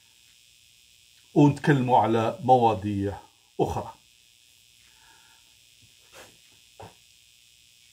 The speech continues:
الموضوع ديال اليوم نجيب فيه بعض التوضيحات ونقول:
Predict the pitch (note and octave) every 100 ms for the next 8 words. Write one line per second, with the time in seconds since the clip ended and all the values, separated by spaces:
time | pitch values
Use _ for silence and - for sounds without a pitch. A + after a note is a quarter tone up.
0 | _ - C#3 A3+ F#4 E4 E3 D3+ E3 D3
1 | C3+ F3 G#3+ A3+ - _ _ _ _ _
2 | _ _ _ _ - D3+ F#3 F#3+ F3 A#3
3 | B3 F3+ F3 D#3+ - D3+ C3 C#3 - F3
4 | A3 A#3 - - - _ _ _ _ _
5 | _ D#3+ D3 - G#3+ G3 B3